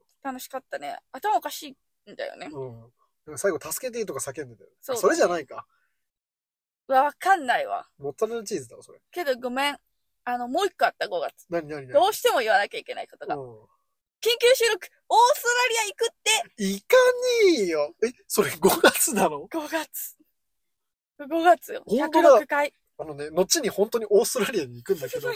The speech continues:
Speaker 1: <laughs>
Speaker 2: こんな頃から行ってんだ。
Speaker 1: そうだよ。六、五月よ。やばいね、五月って。
Speaker 2: やば。そんな前なんだ。
Speaker 1: そうだよ。
Speaker 2: へえ。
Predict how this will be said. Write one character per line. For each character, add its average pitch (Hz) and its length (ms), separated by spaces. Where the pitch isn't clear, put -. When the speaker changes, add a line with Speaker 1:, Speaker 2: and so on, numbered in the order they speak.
Speaker 1:
<laughs> 466 140
Speaker 2:
こ 359 160
ん 403 100
な 415 100
頃 403 200
か 185 100
ら 160 60
行 175 100
っ - 40
て 226 140
ん 202 60
だ。 143 200
Speaker 1:
そ 392 260
う - 20
だ 269 120
よ。 - 140
六、 339 260
五 415 200
月 - 280
よ。 214 180
や 311 160
ば 440 180
い 285 60
ね、 190 120
五 214 120
月 - 140
っ - 20
て。 202 60
Speaker 2:
や 277 40
ば。 294 200
そ 269 140
ん 320 120
な 320 80
前 285 240
な 139 140
ん 113 80
だ。 98 200
Speaker 1:
そ 320 220
う - 40
だ 131 140
よ。 - 100
Speaker 2:
へ 220 1800
え。 214 120